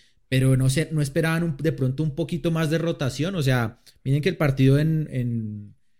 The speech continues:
en Barranca, pues jugamos prácticamente con lo, con lo que tenemos, ¿no? Siempre, lo que estamos acostumbrados,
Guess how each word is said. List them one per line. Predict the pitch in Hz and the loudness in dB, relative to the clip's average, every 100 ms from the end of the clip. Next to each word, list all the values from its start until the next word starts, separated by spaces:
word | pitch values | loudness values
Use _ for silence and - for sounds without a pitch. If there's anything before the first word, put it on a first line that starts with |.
| _ _ _ - | _ _ _ -18
en | 113 110 107 101 | -12 -10 -8 -10
Barranca, | 101 117 117 120 127 135 135 139 139 - | -8 -6 -4 -4 -2 0 0 2 -2 -2
pues | 131 - | -6 -6
jugamos | 120 110 113 | -8 -6 -4
prácticamente | 143 135 160 165 127 127 | -2 -2 0 2 2 0
con | 165 147 | -2 -2
lo, | 120 135 | -2 -4
con | 113 110 | -10 -10
lo | |
que | 110 | -10
tenemos, | 104 110 143 120 | -6 -2 0 0
¿no? | 104 135 | -4 -2
Siempre, | 139 135 135 110 | 2 4 2 -2
lo | 110 | -8
que | - | -8
estamos | - 113 135 | -8 -4 -4
acostumbrados, | 151 143 123 110 127 156 156 160 | -2 -4 -2 -2 0 0 -2 -4